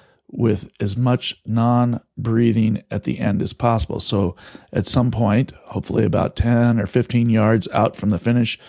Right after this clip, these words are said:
you're just gonna stop breathing and swim into the wall. Now, I want you to try to keep your effort level the same. I don't want you to panic and start sprinting. We're trying to do some breath control work here, and we're trying to keep ourselves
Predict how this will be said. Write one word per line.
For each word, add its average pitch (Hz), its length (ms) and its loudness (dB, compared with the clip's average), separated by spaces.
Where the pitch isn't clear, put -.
you're - 120 -2
just 110 180 0
gonna 113 120 0
stop 113 340 -2
breathing 117 460 0
and 98 360 0
swim 107 280 0
into 104 180 -2
the 107 100 2
wall. 107 400 2
Now, 101 220 2
I - 100 0
want 113 260 2
you 107 80 2
to 107 60 2
try 107 240 0
to 110 120 -2
keep - 360 -2
your - 180 -2
effort 127 320 0
level 101 280 0
the 107 100 -2
same. 127 420 2
I - 100 -4
don't 104 140 0
want 101 160 -4
you - 60 -4
to - 40 -6
panic 107 460 0
and - 120 -6
start 110 200 -2
sprinting. 92 540 -2
We're 98 120 -8
trying 104 220 0
to 107 80 0
do 107 140 2
some 101 200 0
breath 117 200 2
control 117 360 0
work 117 220 0
here, 113 180 2
and - 400 -10
we're 120 120 -2
trying 110 220 0
to 107 80 0
keep - 220 -2
ourselves 107 500 0